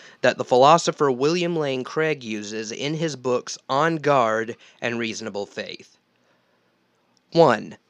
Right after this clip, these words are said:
the fine-tuning is due to either physical necessity, chance, or design. Two, it is not due to physical necessity or chance. Three,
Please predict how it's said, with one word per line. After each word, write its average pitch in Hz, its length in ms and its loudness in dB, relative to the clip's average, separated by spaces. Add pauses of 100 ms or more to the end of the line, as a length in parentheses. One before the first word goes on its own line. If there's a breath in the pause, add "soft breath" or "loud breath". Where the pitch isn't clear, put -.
the 120 100 -2
fine-tuning 170 1080 2 (300)
is 135 280 0 (360)
due 131 340 0
to - 240 -8
either 123 680 -2
physical 185 500 6
necessity, 127 800 4 (240)
chance, 117 720 -2 (140)
or 110 120 -4
design. 110 720 -2 (600 soft breath)
Two, 131 500 4 (140)
it 147 100 -4
is 151 160 -4
not 180 460 -2
due 107 460 -6
to - 100 -10
physical 123 500 -6
necessity 110 800 -6
or 104 240 -6
chance. - 680 -2 (460 soft breath)
Three, 127 560 6